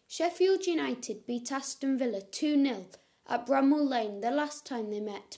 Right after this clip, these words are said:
before Wednesday's game, which we will get on to soon. Question two. Juventus beat Roma three one in the quarter-final of the Coppa Italia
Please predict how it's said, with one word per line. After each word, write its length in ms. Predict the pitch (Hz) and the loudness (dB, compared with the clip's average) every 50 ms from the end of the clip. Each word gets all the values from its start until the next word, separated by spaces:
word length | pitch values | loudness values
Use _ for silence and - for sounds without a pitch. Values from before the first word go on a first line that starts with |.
| - | -8
before 400 | - 233 226 - 247 240 233 226 | -8 -8 -6 -4 -2 -2 0 0
Wednesday's 680 | 220 254 269 269 269 262 - - 277 277 277 262 - | 0 0 2 2 2 0 0 0 0 0 0 0 -2
game, 340 | - - 254 220 185 185 180 - _ _ _ _ _ _ _ _ _ | -4 -6 -6 -6 -8 -10 -12 -16 _ _ _ _ _ _ _ _ _
which 280 | - 277 277 - - - | -4 -4 -4 -4 -2 0
we 220 | 294 285 277 247 - - | 2 2 2 0 -2 -4
will 200 | 240 269 277 262 | -2 0 0 0
get 280 | 262 302 311 302 - | 0 -2 -4 -2 -2
on 220 | 339 330 320 302 285 | 0 2 2 2 2
to 200 | - - 208 208 | 0 -2 -4 -4
soon. 540 | 208 - - - 240 220 208 202 196 185 190 - _ _ _ _ _ _ _ _ _ _ _ _ _ _ _ _ _ _ _ | -4 -4 -2 -2 0 0 -2 -4 -6 -10 -12 -16 _ _ _ _ _ _ _ _ _ _ _ _ _ _ _ _ _ _ _
Question 480 | _ 330 349 359 - - 370 370 370 359 | _ 0 0 0 2 2 2 4 4 2
two. 320 | 370 - 302 226 202 185 170 - _ _ _ _ _ _ - | 2 0 -2 -2 -2 -4 -8 -14 _ _ _ _ _ _ -4
Juventus 680 | 247 262 240 254 330 339 320 294 294 - 196 190 - - | -2 0 2 2 2 4 2 2 0 -2 -6 -8 -10 -14
beat 320 | - _ 269 262 254 254 | -8 _ -4 -4 -2 -2
Roma 300 | 247 254 247 233 220 208 | -2 -2 -2 -2 -4 -6
three 500 | 208 - - - - 247 254 294 302 302 | -10 -14 -16 -12 -6 -2 0 2 2 2
one 440 | 294 254 277 277 247 220 190 175 - - _ _ _ _ | 2 2 2 0 0 -2 -4 -8 -12 -18 _ _ _ _
in 100 | - 226 | -6 -4
the 60 | 226 | -4
quarter-final 1120 | 226 - - - 285 294 311 302 - 359 320 - - 320 294 285 262 233 208 196 196 - - - | -6 -4 0 4 4 4 4 4 0 -4 -6 -4 -2 -2 0 0 0 -2 -4 -6 -8 -10 -10 -12
of 140 | 226 - | -16 -12
the 100 | - 233 | -12 -12
Coppa 460 | 226 - - - 247 247 - - 277 277 | -12 -10 -10 -10 -10 -8 -6 -4 -4 -4
Italia 540 | 277 - - 247 233 214 202 196 185 190 | -4 -6 -8 -8 -8 -6 -6 -6 -6 -8